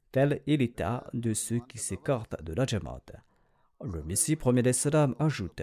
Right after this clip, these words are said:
de même, celui qui affirme avoir accompli la baïra et qui dit posséder la foi doit s'examiner et se demander s'il est l'enveloppe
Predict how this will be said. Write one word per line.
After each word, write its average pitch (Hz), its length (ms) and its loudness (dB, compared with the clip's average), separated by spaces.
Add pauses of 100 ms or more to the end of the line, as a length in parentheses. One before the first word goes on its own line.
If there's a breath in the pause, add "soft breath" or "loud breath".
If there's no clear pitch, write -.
(160)
de 120 180 4
même, 101 360 0 (340 soft breath)
celui 151 480 2
qui 139 220 -2
affirme 151 560 4
avoir 127 340 2
accompli 135 560 0
la 151 180 4
baïra 123 500 2 (420 soft breath)
et 139 100 2
qui 139 180 2
dit 139 180 -2
posséder 139 640 2 (140)
la 131 180 2
foi 131 480 -4
doit 104 280 -2
s'examiner 127 1000 2
et 104 40 2
se - 160 -6
demander 117 680 0
s'il 92 280 -2
est 87 120 -2
l'enveloppe 127 480 -2